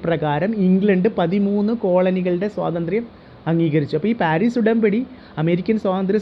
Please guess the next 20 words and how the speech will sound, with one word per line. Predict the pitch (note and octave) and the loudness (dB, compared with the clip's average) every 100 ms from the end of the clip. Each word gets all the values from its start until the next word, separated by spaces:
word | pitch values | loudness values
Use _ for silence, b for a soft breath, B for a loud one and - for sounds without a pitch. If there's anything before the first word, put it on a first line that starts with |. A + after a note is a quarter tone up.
| G3 | -2
സമരവുമായി | F#3 F3+ F#3 F3+ F#3 | -2 -2 -2 -2 -2
ബന്ധപ്പെട്ടതാണ്, | E3+ E3+ E3 E3+ E3 D3+ D3 | -2 -2 -2 -2 -2 -2 0
ആയിരത്തി | D3+ D#3 E3+ | 0 0 0
എഴുന്നൂറ്റി | D3 D3+ D3 D#3 | 0 -2 -2 -2
എൺപത്തി | C#3 D3 D3 | -2 -4 -2
മൂന്നിലെ | D#3 D3 D3 B3+ - B B B C#3 | -2 0 0 -2 -8 B B B -4
പാരീസ് | C#3+ E3 - D3+ | 0 -2 0 2
ഉടമ്പടി. | C#3 A#2 F#2+ - B B | 2 0 -4 -8 B B
അപ്പോൾ | F#3 A3 | 0 2
ഇംഗ്ലണ്ട് | G#3 B3+ B3+ B3 | 4 4 2 2
പതിമൂന്ന് | G#3 A3 B3+ B3+ | 0 0 -2 -2
കോളനികളുടെ | A3 A3 A3+ A3 A#3 A3+ | -2 0 0 0 -2 -2
സ്വാതന്ത്ര്യം | F#3+ G3 G3+ G#3 A#3 B B B B - | -4 -2 -2 -2 -4 B B B B -4
പാരീസ് | E3+ F3 G#3 G3+ | 0 2 2 2
ഉടമ്പടി | F#3 F#3 F#3+ F#3 | 2 2 0 0
പ്രകാരം | E3 D#3+ E3+ - | 0 0 0 -2
അംഗീകരിക്കുകയും | D3 E3 G3+ F3 D#3+ C#3 B2+ B2 G3+ - - B B B - - - - - - - - - - - | 2 4 4 2 0 -2 0 -2 -4 -12 -20 B B B -20 -20 -20 -20 -20 -20 -20 -20 -20 -6 2
ഫിലാഡൽഫിയയിൽ, | F#3+ F#3+ G3 G#3 G#3 G#3+ F#3 D#3 | 4 4 4 2 2 0 0 0
നമുക്കറിയാം, | E3+ G3+ G3 G3 G#3 | 0 2 2 2 2
ഒന്നാം | F3 F#3+ | 0 0